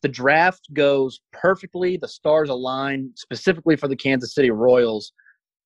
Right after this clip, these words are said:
what is the, the best possible outcome between things that you've heard, where you've got guys on your board? Like, what is the best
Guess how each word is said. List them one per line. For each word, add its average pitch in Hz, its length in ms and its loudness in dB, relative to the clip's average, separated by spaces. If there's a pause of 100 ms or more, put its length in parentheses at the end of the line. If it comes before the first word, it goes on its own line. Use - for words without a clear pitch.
(200)
what 160 260 4
is 175 220 4
the, 139 520 2 (680)
the 143 380 -4 (120)
best 160 360 2 (100)
possible 151 580 -4
outcome 123 760 -4
between 123 520 -2
things 160 300 2
that 143 100 -14
you've 139 140 -2
heard, 147 520 4
where 135 120 4
you've 127 180 -2
got 139 220 0
guys 135 200 -6
on 131 80 -20
your 120 220 -12
board? 127 420 2 (480)
Like, 123 120 -4
what 170 160 2
is 151 180 0
the 131 200 -4 (100)
best 151 280 2